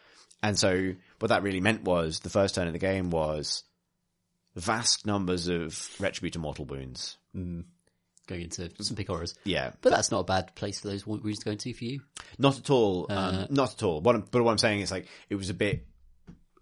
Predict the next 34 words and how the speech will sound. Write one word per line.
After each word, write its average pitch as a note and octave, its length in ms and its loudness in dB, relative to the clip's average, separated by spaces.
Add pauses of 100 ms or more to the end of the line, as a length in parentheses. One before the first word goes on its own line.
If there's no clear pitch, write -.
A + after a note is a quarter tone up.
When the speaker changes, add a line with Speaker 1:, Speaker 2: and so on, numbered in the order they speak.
(220)
Speaker 1:
uh, A2 160 2
not C3+ 140 4
in C3+ 60 2
a A#2+ 40 0
bad A#2+ 180 6
way, E2+ 320 0
but A2 80 0
it F#2+ 80 0
was G2 100 -2
very A2+ 220 6
A G2+ 120 6
O G2 80 4
S, F#2+ 160 2
it, A2+ 140 0
it A2+ 40 -4
was G#2+ 140 0
very, A2 360 4
um, F#2 340 2
I G2+ 140 0
do G2+ 140 0
my F#2+ 180 0
thing, F2+ 200 -4
you F#2 100 -4
do F2 100 -6
your E2 220 -2
thing C#2 220 -8
Speaker 2:
Yes. F2+ 320 -4
Speaker 1:
opening, D2+ 340 -6
right? E2 160 -2
Speaker 2:
Yeah, E2 160 -6
yeah. D#2+ 180 -8
Speaker 1:
It A2 60 -2
wasn't A#2 280 4
like G#2 260 0